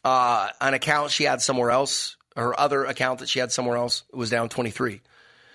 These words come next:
Um, and it, that really spawned a question. She was like, "Well, wh-, why are you guys down so much less, Zach? And how do you know which stocks aren't gonna go down?"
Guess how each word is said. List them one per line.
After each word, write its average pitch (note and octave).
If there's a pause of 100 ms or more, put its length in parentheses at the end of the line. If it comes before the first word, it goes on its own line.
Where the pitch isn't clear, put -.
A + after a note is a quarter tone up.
(300)
Um, D3 (160)
and F3
it, F3+
that E3+
really B3+
spawned E3
a E3+
question. D3
She F3
was D#3+
like, E3
"Well, F#3
wh-, D#3+
why D#3+
are G#3+
you E3
guys D3+
down F#3+
so -
much C#3
less, C#3
Zach? C#3
And C#3
how C#3+
do F3
you F3
know D#3
which C#3
stocks -
aren't B2
gonna A#2+
go B2
down?" C3